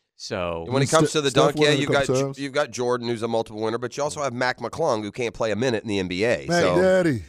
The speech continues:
Speaker 1: Mac.
Speaker 2: that, that kind of puts a,
Speaker 1: Why
Speaker 2: you know.
Speaker 1: can't Mac get in the N B A?
Speaker 3: Oh, no.
Speaker 2: <clears throat> Well, 'cause he's,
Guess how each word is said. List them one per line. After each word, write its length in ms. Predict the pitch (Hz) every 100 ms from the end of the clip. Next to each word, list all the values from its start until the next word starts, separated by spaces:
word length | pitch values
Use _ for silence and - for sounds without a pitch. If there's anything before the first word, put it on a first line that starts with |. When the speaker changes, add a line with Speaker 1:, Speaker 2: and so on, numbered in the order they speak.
| 110
Speaker 1:
Mac. 500 | 104 123 120 - -
Speaker 2:
that, 160 | 101
that 160 | 120 120
kind 180 | 135 110
of 80 | 87 _ _ _ -
puts 200 | 110 -
a, 100 | 87 - _ _ _ _ _ -
Speaker 1:
Why 100 | 143
Speaker 2:
you 60 |
know. 60 | 139
Speaker 1:
can't 160 | 160
Mac 220 | 131 135 127
get 140 | 131
in 120 | 120
the 140 | 117 110
N 120 | 113
B 140 | 110
A? 240 | 113 113 82 _ -
Speaker 3:
Oh, 180 | 139 127
no. 440 | 110 120 113 104 -
Speaker 2:
<clears throat> 120 | _
Well, 220 | 147 185
'cause 180 | 135 120
he's, 200 | 123 -